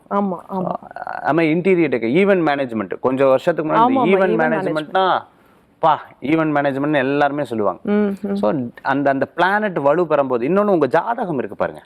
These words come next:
Speaker 1: ஆமா.
Speaker 2: இது ரொம்ப, ரொம்ப முக்கியம். எனக்கு எது சேரும்,
Speaker 1: கரெக்ட்.
Speaker 2: எனக்கு எது ஒர்க் அவுட் ஆகும். ஒருத்தர் ஐம்பத்தஞ்சு வயசுமா ஜாதகம் பார்க்க வரும்போது
Speaker 1: சரி.
Speaker 2: அவர் சொல்றாரு, "சார், ஃபிஃப்டி ஒன் வரைக்கும் நான் எல்லாத்தையும் தோத்தேன்.
Speaker 1: சரி.
Speaker 2: இந்த நாலு வருஷம் எனக்கு சம்பந்தமே இல்லாம நான் வந்து ஒரு காரியம் பண்ண ஆரம்பிச்சேன்.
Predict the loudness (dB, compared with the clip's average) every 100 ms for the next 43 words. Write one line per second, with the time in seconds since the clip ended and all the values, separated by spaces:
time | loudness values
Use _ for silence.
0 | _ _ -2 -2 -6 -8 -4 0 2 2
1 | 2 2 0 0 -4 -2 -2 0 0 0
2 | -2 0 2 2 2 2 2 2 -2 _
3 | _ _ _ -4 -2 -2 0 2 4 2
4 | 2 0 2 0 0 0 0 0 -2 -2
5 | -2 -2 -2 -2 0 0 0 0 -2 0
6 | -2 -4 -10 -6 0 0 0 -6 -18 -20
7 | _ -2 0 0 2 2 2 0 -8 _
8 | _ _ -2 0 0 0 -2 _ 0 2
9 | 2 2 0 0 0 0 0 0 0 -2
10 | -2 0 0 -2 -8 _ _ _ _ _
11 | 0 0 0 -2 2 2 2 2 2 2
12 | -2 -2 -4 -6 _ _ _ _ _ _
13 | -2 -2 0 -2 0 0 2 2 2 2
14 | 2 0 0 0 2 2 2 0 2 0
15 | 0 -2 0 -2 -4 -10